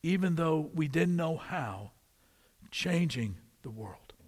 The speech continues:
God was at work in Christ, opening a door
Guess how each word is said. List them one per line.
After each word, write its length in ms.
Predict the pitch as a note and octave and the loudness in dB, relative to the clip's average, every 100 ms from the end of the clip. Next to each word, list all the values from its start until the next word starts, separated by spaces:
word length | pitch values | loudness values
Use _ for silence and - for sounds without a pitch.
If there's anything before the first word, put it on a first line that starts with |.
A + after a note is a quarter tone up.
| - - - _ _ _ _ _ _ _ _ _ _ _ _ _ _ _ _ _ _ _ _ _ _ _ _ _ _ _ _ _ _ _ - _ D#3 | -20 -20 -20 _ _ _ _ _ _ _ _ _ _ _ _ _ _ _ _ _ _ _ _ _ _ _ _ _ _ _ _ _ _ _ -20 _ 2
God 300 | G3 B3 B3+ | 8 8 8
was 140 | G3 | 6
at 200 | F3 D#3+ | 4 2
work 240 | F3 F#3 F3+ | 2 2 2
in 120 | D3+ | -4
Christ, 640 | B2+ - - F#2 - - - _ _ _ _ _ _ _ _ _ _ - | -4 -6 -8 -8 -12 -16 -20 _ _ _ _ _ _ _ _ _ _ 6
opening 640 | G3+ B3+ B3+ A3 G3+ F3 - - | 8 10 8 8 8 6 0 -2
a 120 | D3+ | -2
door 840 | C#3 B2+ F#3+ F3 C3 F2 G2 G#2 | -2 2 4 6 4 -2 -6 -8